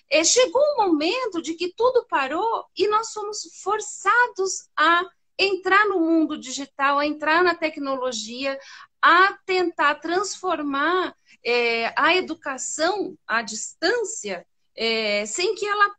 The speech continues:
perca muito, né, da sua riqueza e das interações. Então, veja só, nesse momento a gente tá discutindo tudo isso, ao mesmo tempo em que temos que agir, né? Porque acho que é aquela coisa do ser humano também. Se não vem e,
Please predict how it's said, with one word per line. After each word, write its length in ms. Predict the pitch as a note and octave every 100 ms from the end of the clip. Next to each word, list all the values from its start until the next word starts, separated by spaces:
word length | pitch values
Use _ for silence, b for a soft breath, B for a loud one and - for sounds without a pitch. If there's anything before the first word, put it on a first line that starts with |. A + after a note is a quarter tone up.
| -
perca 460 | F#4 A4+ A4+ G4
muito, 520 | E4 D4 D#4+ F#4 F4 C4
né, 200 | C4+ D#4
da 160 | A3
sua 200 | - C#4+
riqueza 760 | C4+ C4+ _ A#3+ C4 D#4 C4 A3+
e 40 |
das 220 | A#3 B3
interações. 760 | C4+ C4+ C#4 C#4 C#4+ G#3+ G3 G#3+
Então, 260 | D4 G4+ A4 B B _
veja 380 | A#3 G#4 C5+ B4+
só, 380 | - - G#3+ F#3
nesse 420 | A#3 E4 A#4 G#4+
momento 580 | E4 A#3+ A#3+ D#4+ F#4 E4+
a 40 |
gente 260 | D#4+ F#4 F#4
tá 140 | F#4+
discutindo 680 | F#4+ - F4 F4 F4+ G4+ F4
tudo 240 | B3 A3
isso, 380 | F#3+ - - - _ _ _ _ _ -
ao 340 | C4 F4+ G#4+
mesmo 460 | D#4 D4+ D#4 C#4 C#4 -
tempo 520 | C4+ C#4+ F4+ - G#4
em 120 | G#4
que 120 | G4
temos 400 | F#4 E4+ E4+ F#4
que 120 | - F#4+
agir, 540 | G4+ D#4 A#3 B3 - _ _ -
né? 160 | A#3+
Porque 160 | C4 -
acho 120 | B3
que 60 | C#4
é 20 |
aquela 220 | D4+ D4+
coisa 220 | D4+ D4
do 80 | C#4
ser 220 | - D#4
humano 320 | D#4 D4 C#4
também. 320 | D4 D#4+ B3 G#3
Se 180 | -
não 280 | E4+ A#4+ A#4
vem 400 | A#3 C4+ B3
e, 40 | A#3+